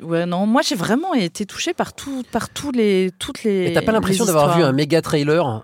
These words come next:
Speaker 2: un gros teaser d'un truc qui aurait pu durer beaucoup plus longtemps et d'être beaucoup plus développé
Speaker 1: Non, ça
Speaker 2: et
Speaker 1: aurait,
Speaker 2: plus
Speaker 1: ça aurait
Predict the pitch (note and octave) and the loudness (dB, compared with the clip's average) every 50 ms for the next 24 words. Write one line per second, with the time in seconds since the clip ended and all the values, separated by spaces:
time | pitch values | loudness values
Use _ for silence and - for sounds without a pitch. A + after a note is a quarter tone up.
0 | - _ A#2+ B2+ C3 C3 C3 E3 F#3+ F3+ - F3 D#3+ C#3 D3+ E3+ F3 D#3 C3+ C3 | -10 _ -4 -2 0 2 4 4 2 2 0 -4 -2 2 2 2 4 4 2 0
1 | B2+ - E3+ D#3+ - - C#3 A#2 B2 B2 - C3 B2 B2+ B2 B2+ B2+ D3+ D#3 - | 0 0 -2 -2 0 0 0 0 0 -2 -2 -4 -2 0 0 0 0 -2 -4 -6
2 | D#3+ - E3 D#3 D3 C#3+ C#3 - D#3 D#3+ D#3+ D#3 B2+ A#2+ A2 A2 C3+ C#3 B2+ C3 | -4 -2 0 0 0 -2 -2 0 2 2 2 0 0 -4 -4 -2 -4 -4 -4 -8
3 | - C3+ C#3+ C3 C3+ C#3 A#2+ C3+ C3+ C3 - C#3 C#3+ D3 B3 B3 B3+ - - - | -8 -8 -2 0 0 0 2 2 0 0 2 0 2 2 2 2 0 -2 -2 2
4 | C4 C#4 C#4 C#4 - | 2 2 2 2 -4